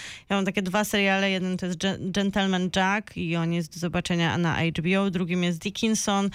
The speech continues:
na zoba-, do zobaczenia na Apple T V. Oba opowiadają właśnie o przedstawicielkach L G B T Q. Annie, Anne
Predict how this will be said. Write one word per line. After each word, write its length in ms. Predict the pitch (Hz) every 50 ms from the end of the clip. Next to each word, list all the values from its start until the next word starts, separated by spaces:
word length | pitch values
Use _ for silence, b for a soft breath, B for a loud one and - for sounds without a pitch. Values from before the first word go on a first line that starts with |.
| B B B B B B B
na 160 | - 196 196 175
zoba-, 280 | 190 185 170 185 185
do 160 | 175 165 180
zobaczenia 460 | 170 185 151 185 180 - 190 180 180 175
na 220 | 175 139 - 170
Apple 240 | 170 - 196 175 165
T 140 | - - 175 165
V. 60 | 180 214 226 240 B B B B B B -
Oba 360 | 196 220 214 208 214 202 156
opowiadają 760 | - 185 - 196 190 180 196 190 160 185 180 180 180 180 175
właśnie 640 | 160 156 170 170 156 - - 185 180 175 170 160 - -
o 540 | - 147 151 156 156 156 160 160 156 165 156 -
przedstawicielkach 1080 | - 190 - - - - - 190 175 165 190 - - - 196 185 185 - 175 160 151 170
L 140 | 170 170
G 120 | 156 180 160
B 120 | 160 165
T 160 | - - 180
Q. 420 | - - - - 180 180 180 175 170 B B B B B
Annie, 580 | - 170 196 202 202 196 190 185 185 180 175 - -
Anne 300 | - 196 208 208 208 -